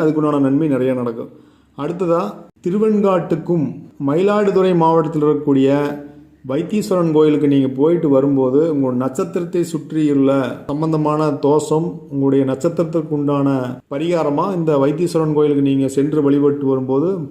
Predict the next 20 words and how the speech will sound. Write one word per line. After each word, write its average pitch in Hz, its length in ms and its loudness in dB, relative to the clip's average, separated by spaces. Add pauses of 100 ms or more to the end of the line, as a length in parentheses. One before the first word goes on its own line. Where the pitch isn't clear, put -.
(140)
பல 143 180 -2 (140)
நன்மைகளை 190 520 2
வந்து 160 220 0
உங்களால 147 280 0 (420)
பெற 135 140 -2
முடியும். 123 360 -2 (480)
அது 151 160 -2
இன்னும் 196 260 0
முக்கியமா 214 480 2
பாத்தீங்கன்னா, 160 400 0 (340)
வில்வ 226 260 2 (120)
மரத்தை 196 420 2
ஸ்தல 185 320 0
விருட்சமா 170 420 2 (120)
கொண்டிருக்கிற 143 440 2 (360)
சிவன் 214 300 0 (100)
கோயிலை 175 360 4
வந்து 151 200 0
நீங்க 151 260 0 (580)
சுத்தி 175 320 -4